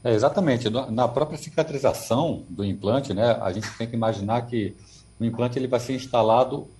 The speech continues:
endoósseo, né, ou seja, dentro do osso. A gente precisa de alguns fatores fisiológicos para que esse implante cicatrize. Fatores fisiológicos esses, ma-, um dos mais importantes é a própria circulação sanguínea.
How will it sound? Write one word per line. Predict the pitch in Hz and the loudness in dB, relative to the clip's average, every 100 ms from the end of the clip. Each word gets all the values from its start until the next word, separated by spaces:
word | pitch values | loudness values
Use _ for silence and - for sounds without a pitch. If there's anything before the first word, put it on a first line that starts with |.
| - | -10
endoósseo, | 123 160 160 123 87 78 - 76 | -4 0 4 6 4 2 -8 -12
né, | 87 104 | -4 -2
ou | 101 | -2
seja, | 95 90 | -2 -4
dentro | 85 113 139 - | -2 -2 0 -2
do | 131 113 | 0 0
osso. | 78 - - _ - _ _ - - | -2 -8 -18 _ -20 _ _ -20 -4
A | 98 | -2
gente | 131 - | -2 -6
precisa | - 131 147 135 | -2 -2 -2 2
de | |
alguns | 131 139 - | 2 2 0
fatores | 131 117 95 - | 2 2 0 0
fisiológicos | 98 98 87 110 143 - 104 | 0 2 4 4 4 -2 -6
para | - 113 | -4 -2
que | 123 | -2
esse | 120 147 | -4 -6
implante | 131 113 127 - | -2 -2 -2 -4
cicatrize. | 151 170 156 117 113 127 82 78 - - - _ - - - - - | -4 -2 0 2 2 0 -4 -10 -16 -20 -20 _ -20 -20 -20 -20 -6
Fatores | - 127 156 156 | 0 2 2 0
fisiológicos | 147 113 117 101 95 - - 101 | -2 2 4 6 2 -2 -6 2
esses, | 135 156 - - - - - - - - - - | 2 2 -4 -12 -20 -20 -20 -20 -20 -20 -20 -10
ma-, | 98 104 | 0 2
um | 104 135 | 2 0
dos | 135 101 | -2 2
mais | 110 104 | 2 2
importantes | - - 127 143 147 | -2 0 2 0 4
é | 143 | 2
a | |
própria | - 170 175 | 4 2 2
circulação | 156 147 135 107 113 | -4 2 2 4 0
sanguínea. | 101 104 87 82 78 | -2 -2 -2 -4 -8